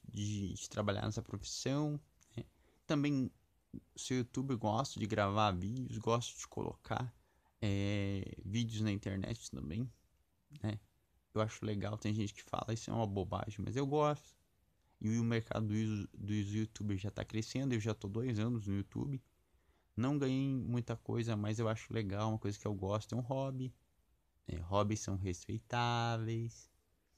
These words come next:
Não, não acho que seja uma alta exposição, né? E eu vou deixar também na descrição desse vídeo,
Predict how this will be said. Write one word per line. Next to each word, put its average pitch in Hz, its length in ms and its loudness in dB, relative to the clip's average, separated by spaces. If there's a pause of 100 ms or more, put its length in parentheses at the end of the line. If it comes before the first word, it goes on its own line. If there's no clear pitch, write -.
(920)
Não, 110 500 2
não 113 400 2
acho 107 320 0
que - 120 -10
seja 98 280 -4
uma 95 120 0
alta 95 220 -4
exposição, 127 1000 -2 (280)
né? - 180 -4 (960)
E 110 420 2
eu 113 80 2
vou 123 120 2
deixar 120 340 0
também 113 500 0 (180)
na 107 140 2
descrição 107 440 -2
desse 104 220 -4
vídeo, 104 460 -2